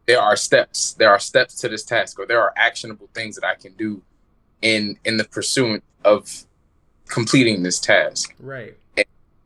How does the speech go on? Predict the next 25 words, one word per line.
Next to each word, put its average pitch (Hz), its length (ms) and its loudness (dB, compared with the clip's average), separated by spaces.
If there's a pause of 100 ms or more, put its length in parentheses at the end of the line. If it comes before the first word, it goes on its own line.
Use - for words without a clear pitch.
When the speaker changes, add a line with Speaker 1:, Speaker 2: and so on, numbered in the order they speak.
Speaker 1:
breaking 127 320 2
it, - 160 -2
breaking 131 280 4
it 127 120 2
down 123 380 2
into - 260 -16
that, 131 320 2 (720)
and 101 260 -8
just, - 460 -12 (1300)
yeah. 110 260 -2 (280)
I 135 60 2
don't 165 120 2
even 127 140 -8
know 117 100 -2
if 110 80 -8
that 123 120 0
was 110 140 -8
a - 40 -20
good 107 160 -10
example, 117 440 -6
but 113 120 -6
just, 143 220 -4 (100)
just - 220 -8
a 95 80 -10
sto-, - 240 -2